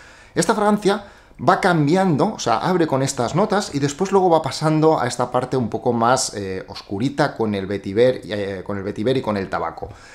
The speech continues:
No queda mal, no queda mal, lo que pasa es que, eh, se vuelve como muy sutil.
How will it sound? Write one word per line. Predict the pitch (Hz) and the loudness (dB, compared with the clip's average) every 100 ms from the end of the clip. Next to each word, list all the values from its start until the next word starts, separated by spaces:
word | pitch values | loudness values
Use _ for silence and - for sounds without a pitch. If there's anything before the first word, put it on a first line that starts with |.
| - - - | -20 -18 2
No | 165 254 | 4 4
queda | 220 156 | 4 2
mal, | 104 151 139 170 - | 0 2 2 0 -4
no | 139 | -4
queda | 180 160 | 0 2
mal, | 165 156 170 | 2 0 -2
lo | - 127 | -6 -6
que | - | -2
pasa | 190 - | -4 -4
es | 185 | -8
que, | - 165 170 113 | -2 -2 -2 -4
eh, | 110 | -6
se | - | -4
vuelve | 120 147 160 | 0 2 2
como | 135 117 | 2 0
muy | 120 139 | 4 4
sutil. | - 107 - 80 | 4 -4 -8 -12